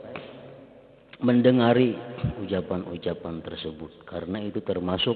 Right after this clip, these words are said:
ucapan-ucapan yang bid'ah, yang tidak dikenal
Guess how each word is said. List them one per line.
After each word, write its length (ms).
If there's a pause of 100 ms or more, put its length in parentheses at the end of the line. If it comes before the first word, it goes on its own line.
(140)
ucapan-ucapan 1200
yang 400 (320)
bid'ah, 960
yang 240
tidak 400
dikenal 560